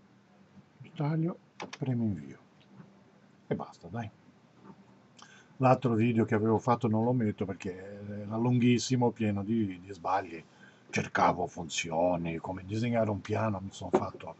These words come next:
tutte le, <laughs> le icone per disegnare un piano. Non conosco Rhino, anche se è, è tanto utilizzato anche dai gioiellieri, eccetera. Devo studiarlo, anzi, lo conosco già.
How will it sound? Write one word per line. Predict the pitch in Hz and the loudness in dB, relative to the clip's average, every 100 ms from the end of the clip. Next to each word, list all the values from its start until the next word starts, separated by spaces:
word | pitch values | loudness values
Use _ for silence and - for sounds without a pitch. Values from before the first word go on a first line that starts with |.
| - - - - - | -20 -20 -20 -20 2
tutte | 127 - 123 | 4 8 8
le, | 120 | 8
<laughs> | - - | 4 10
le | 165 | 12
icone | 143 - 120 127 127 | 12 10 8 10 10
per | - 123 113 131 - 143 135 131 - 147 156 - - | 6 2 0 -2 -2 0 0 -2 -8 -10 -10 -12 -2
disegnare | 123 117 127 127 123 | 4 6 8 6 6
un | 113 | 2
piano. | 123 117 107 - - _ | 2 2 0 -6 -18 _
Non | 117 | -6
conosco | 113 113 117 113 104 | -2 0 0 0 -2
Rhino, | 98 95 87 80 _ _ _ _ _ _ _ _ _ | -2 -4 -6 -10 _ _ _ _ _ _ _ _ _
anche | 85 101 104 | -12 -10 -8
se | - 107 95 95 90 90 - | -6 -6 -6 -8 -12 -16 -18
è, | 107 | -16
è | |
tanto | - 117 110 | -8 -6 -4
utilizzato | 107 104 101 92 90 82 - 107 104 | -6 -8 -12 -14 -12 -12 -12 -10 -6
anche | 104 101 101 | -4 -6 -8
dai | 92 - | -10 -12
gioiellieri, | - 90 76 67 90 101 117 98 87 | -14 -18 -18 -14 -8 -4 -2 -4 -6
eccetera. | - 95 95 85 | -10 -8 -8 -10
Devo | 87 92 | -10 -8
studiarlo, | 85 92 78 76 73 65 71 | -10 -12 -10 -6 -6 -8 -12
anzi, | 78 98 - - - | -10 -10 -10 -16 -10
lo | 117 | -2
conosco | 147 143 123 - - | 2 6 4 4 -2
già. | - - | -10 -14